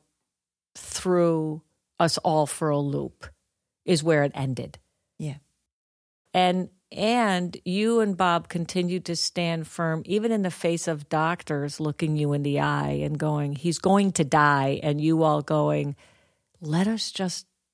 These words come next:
Speaker 1: why?" And we'll get into this next time.
Speaker 2: Okay.
Speaker 1: Why? Just let me believe what I want. You don't have to keep telling us this. So we're gonna talk about that next time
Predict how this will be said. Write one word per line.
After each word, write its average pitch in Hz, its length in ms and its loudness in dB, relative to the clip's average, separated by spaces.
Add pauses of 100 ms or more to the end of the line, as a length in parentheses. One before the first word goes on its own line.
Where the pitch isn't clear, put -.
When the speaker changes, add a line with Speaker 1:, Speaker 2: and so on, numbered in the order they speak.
(640)
Speaker 1:
why?" 165 380 -2 (1300)
And 175 180 0
we'll 185 100 4
get 196 160 2
into 180 240 0
this 170 240 -2
next 156 320 -2
time. 139 360 -6
Speaker 2:
Okay. 170 280 -10 (300)
Speaker 1:
Why? 165 340 0 (680)
Just - 220 0
let 214 100 -4
me 233 140 0
believe 196 380 0
what 185 120 0
I 170 120 -2
want. 175 720 -8 (840)
You 190 120 4
don't 233 140 2
have 233 220 -6
to 233 80 -8
keep - 260 -8
telling 185 440 -4
us - 200 -10
this. - 480 -18
So 165 380 2 (400)
we're 196 100 -4
gonna 202 140 -2
talk 180 340 -4
about 160 340 -2
that 156 200 -4
next 156 320 -4
time 151 480 -4